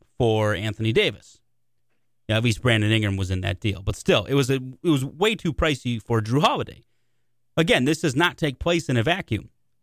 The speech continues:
The cost to get Drew Holiday was that high because, number one, there were, there were other bidders who wanted Holiday's services.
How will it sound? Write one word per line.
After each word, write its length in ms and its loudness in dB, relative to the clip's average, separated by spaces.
The 100 2
cost 640 0
to 100 0
get 220 0
Drew 180 0
Holiday 560 0
was 200 0
that 200 0
high 260 2
because, 320 -2
number 240 2
one, 300 0
there 120 0
were, 240 0
there 120 -4
were 140 0
other 220 -2
bidders 540 -4
who 60 2
wanted 400 2
Holiday's 480 0
services. 640 -12